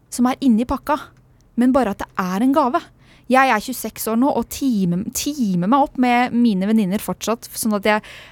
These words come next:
er helt sikker på at jeg får gaver til jul. Fordi det er jo viktig for noen, men hvis hun for eksempel synes tid er viktigst, så er det kanskje en kinobillett, men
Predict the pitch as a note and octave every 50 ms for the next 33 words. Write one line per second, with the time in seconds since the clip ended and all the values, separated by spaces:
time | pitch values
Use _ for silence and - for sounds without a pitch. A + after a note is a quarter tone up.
0 | - - B3 - - A#3+ G#3+ A3+ A3+ - A3+ - - G3+ - A#3+ C4+ C#4 - -
1 | - - - - - _ - C4+ A3+ G3+ G3 F#3 G#3+ G#3 A#3 C#4 - - - A#3
2 | A#3+ B3+ B3+ D4 A3+ F3+ F#3 G#3 - D4 D#4+ D#4 C#4+ G3+ - _ - - - -
3 | _ _ - - A3+ B3 B3+ A#3+ A3 A#3+ - - - F#3 F3 - B3 B3+ C#4+ D4
4 | D4+ D4+ C#4 D4 - - - F#3+ - C4 C4 C#4+ B3 B3+ E4 - - - - -
5 | - A#3+ C4 C#4 D4+ - - _ - A3 G#3 B3+ B3 - - - B3 G#3+ G#3 -
6 | - A3 G#3+ - - G3 F#3 - - G#3+ G#3+ G#3 - - G#3+ G3+ - - - -
7 | - G3+ G#3 C4 E4 D4+ G#3+ - A3+ G#3 F#3+ - - - - D#4+ - - - -
8 | C#4 C#4 C4 A3+ G#3+ - - A3 G3+ - G3 F#3+ - - F3 D#3+ D3+ F3 F3 G#3
9 | D#4+ G#4 - - - - - A#3 A#3+ A#3+ A#3+